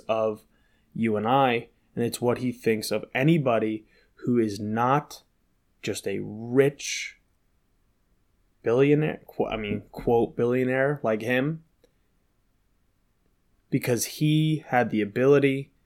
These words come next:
and the access to rig the system in his favor. When you have that significant amount of money and influence,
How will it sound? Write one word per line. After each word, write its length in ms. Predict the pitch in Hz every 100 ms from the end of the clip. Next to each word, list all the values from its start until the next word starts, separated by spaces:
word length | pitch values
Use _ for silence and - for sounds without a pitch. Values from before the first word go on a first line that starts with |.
| _ _ -
and 120 | 110
the 80 | 107
access 840 | 117 139 - 143 131 - - - _ _ _ _ _
to 200 | - 131
rig 640 | 104 110 123 139 143 143 - _ _ _
the 100 | 113
system 680 | - 123 117 - 117 113 113 _ _
in 160 | 123 117
his 280 | 120 117
favor. 480 | - 107 104 - - _ _ _ _ _ _ _ _ _ _ _ _ _ _ _ _ _ _ _ _ _ _ _ _ _ _ _ _ _ _ _ _ _ _
When 120 | -
you 80 | 117
have 500 | 104 131 156 156 - - - _ _ _ _ _
that 260 | 123 127
significant 640 | - 139 127 131 - - 135
amount 260 | 123 123
of 160 | 117 110 _
money 380 | 113 120 135 131
and 100 | 107
influence, 760 | 95 139 - 135 135 127 -